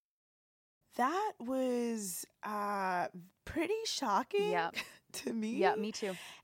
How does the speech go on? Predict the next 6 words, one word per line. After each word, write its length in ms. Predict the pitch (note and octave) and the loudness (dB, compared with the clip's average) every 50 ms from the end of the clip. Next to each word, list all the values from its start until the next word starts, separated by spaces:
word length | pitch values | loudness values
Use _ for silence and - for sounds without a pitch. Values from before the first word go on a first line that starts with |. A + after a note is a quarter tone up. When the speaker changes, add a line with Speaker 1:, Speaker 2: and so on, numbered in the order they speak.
| _ - | _ 2
Speaker 1:
And 560 | C4 C4+ C4 B3+ B3+ B3+ B3+ B3+ B3 B3 - - _ - | 6 8 8 10 8 8 6 4 0 -4 -8 -10 _ 0
it 220 | - C#4+ C#4 C4 - _ _ _ _ | 2 2 2 0 -2 _ _ _ _
didn't 640 | - D4+ D#4 E4 E4+ G4 G#4 A#4 A4+ G4 - - - | 2 4 4 4 4 2 2 0 -2 -6 -8 -12 -12
seem 580 | - - - C4 B3+ C4 C4 C4 C4+ C4+ C4+ B3+ | -10 -8 -4 -4 -4 -4 -4 -4 -4 -6 -6 -6
to 180 | - - A#3 F#3 - - | -6 -6 -6 -6 -4 0
get 280 | - G3+ G3 G3+ - | 2 2 2 2 0